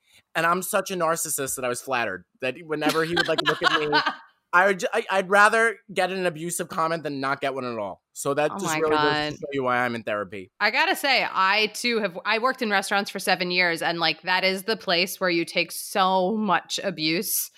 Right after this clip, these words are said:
Speaker 2: but you're also just, like, too busy to care and, like, deal with it. Like, I had a boss who once told me I looked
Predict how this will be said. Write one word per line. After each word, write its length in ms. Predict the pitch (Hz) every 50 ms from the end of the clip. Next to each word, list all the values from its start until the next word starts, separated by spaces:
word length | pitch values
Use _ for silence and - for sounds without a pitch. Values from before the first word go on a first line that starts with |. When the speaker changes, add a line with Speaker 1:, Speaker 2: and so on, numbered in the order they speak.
| - - - - - - - _
Speaker 2:
but 120 | - 220
you're 120 | 214 220 220
also 380 | 202 196 202 190 - 214 202
just, 240 | 180 196 196 185 -
like, 240 | 190 180 180 180 -
too 220 | - - 220 208
busy 320 | 175 185 180 170 175 185 180
to 80 | 175
care 600 | 170 - - 175 156 156 156 165 175 180 185 -
and, 200 | - 185 180 175
like, 420 | 170 165 160 160 151 - - - _ - 185
deal 320 | - 185 165 151 156 165
with 220 | 175 185 185 - 214
it. 160 | 208 - -
Like, 140 | 214 196 196
I 60 | 196
had 80 | 196
a 40 | 196 190
boss 300 | 196 175 165 180 - -
who 60 | 180
once 240 | 170 170 170 - -
told 240 | - 165 160 165
me 140 | 180 175 170 160
I 100 | 156 160
looked 340 | 160 160 160 - - -